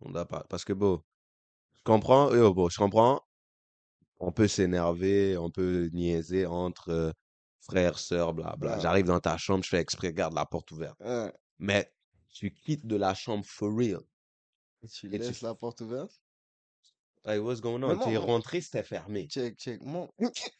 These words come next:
Speaker 2: moi, ma question, c'est pourquoi ?
Speaker 1: Yeah.
Speaker 2: Pourquoi ? Comme, pense-y, pense-y, pense-y.
Speaker 1: Yeah.
Speaker 2: Pourquoi ça arrive seulement à toi ?
Speaker 1: Hmm.
Speaker 2: Tu comprends ? Comme c'est
Speaker 1: Because
Speaker 2: genre en
Speaker 1: toi,
Speaker 2: mode
Speaker 1: tu le fais.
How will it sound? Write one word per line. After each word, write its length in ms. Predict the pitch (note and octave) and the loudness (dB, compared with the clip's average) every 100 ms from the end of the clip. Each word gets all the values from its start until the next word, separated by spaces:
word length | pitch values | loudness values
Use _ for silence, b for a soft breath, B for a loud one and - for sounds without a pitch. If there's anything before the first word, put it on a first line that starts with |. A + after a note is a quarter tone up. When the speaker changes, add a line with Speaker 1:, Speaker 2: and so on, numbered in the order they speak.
| _ | _
Speaker 2:
moi, 200 | D#3+ A#3 | -12 -8
ma 200 | A#3+ C#3 | -6 -8
question, 340 | - B2+ - F#3 | -8 -12 -12 -12
c'est 180 | - | -12
pourquoi ? 560 | C3 C3+ C3 D3+ G#3 F4+ _ _ - | -12 -12 -8 -6 -6 -8 _ _ -12
Speaker 1:
Yeah. 200 | F2 E2 - _ | -10 -10 -16 _
Speaker 2:
Pourquoi ? 260 | E3+ - - | -12 -10 -10
Comme, 260 | - E3+ C3+ - _ _ _ _ | -8 -6 -8 -12 _ _ _ _
pense-y, 300 | B3+ C4 G3 | 0 0 0
pense-y, 420 | F3 - G#3+ E3 | -4 -2 -2 -4
pense-y. 480 | E3 A#3+ G#3+ E3+ D#3 - _ - | -6 -4 -4 -4 -8 -12 _ -16
Speaker 1:
Yeah. 220 | E3 D#3 - _ _ _ | -14 -14 -18 _ _ _
Speaker 2:
Pourquoi 280 | _ - B3+ | _ -6 -6
ça 160 | - C#3+ | -4 -4
arrive 220 | B2 B2 | -4 -4
seulement 540 | - C#3+ D3 D3 F3 - _ _ _ _ _ _ _ - | -2 0 0 -2 -4 -12 _ _ _ _ _ _ _ -6
à 300 | A#2 A2+ G#2+ _ _ _ _ | -4 -4 -6 _ _ _ _
toi ? 260 | B2+ C3 - _ _ _ _ _ _ _ _ _ _ _ _ _ _ | -2 -2 -4 _ _ _ _ _ _ _ _ _ _ _ _ _ _
Speaker 1:
Hmm. 640 | F#2+ F#2+ F2+ E2+ E2 E2 D2+ - | -10 -8 -6 -8 -10 -12 -14 -12
Speaker 2:
Tu 80 | A#3+ | -10
comprends ? 180 | A3+ F#3 | -10 -8
Comme 240 | A3+ F#3+ | -6 -6
c'est 140 | C#3 E3+ | -2 2
Speaker 1:
Because 40 | |
Speaker 2:
genre 100 | F3 | 2
en 60 | F3+ | 4
Speaker 1:
toi, 100 | C3 | 0
Speaker 2:
mode 80 | |
Speaker 1:
tu 100 | - | 0
le 60 | G#2 | -8
fais. 400 | - C3+ D3 | -8 -6 -6